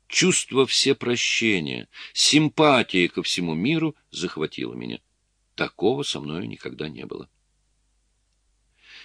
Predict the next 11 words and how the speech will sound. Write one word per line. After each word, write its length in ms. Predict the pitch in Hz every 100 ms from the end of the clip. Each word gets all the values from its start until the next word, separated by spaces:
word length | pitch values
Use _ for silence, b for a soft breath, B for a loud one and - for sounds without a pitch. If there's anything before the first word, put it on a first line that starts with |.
| B
Как 260 | - 139 139
показывает 720 | 139 127 143 131 131 127 -
анализ 640 | - 113 120 123 113 98 -
дзен-буддийских 1200 | - 85 80 113 107 92 95 73 107 - - 90
источников, 800 | 87 - 139 143 - 76 - 67
достижение 600 | 78 98 - 101 131 117
сатори 560 | 104 107 90 156 160 113
является 580 | 78 87 131 139 - 120
единственной 800 | 95 107 127 170 - 135 139 123
целью 500 | - 110 113 107 104
дзен-тренировки. 1080 | 87 82 87 82 78 76 69 65 - -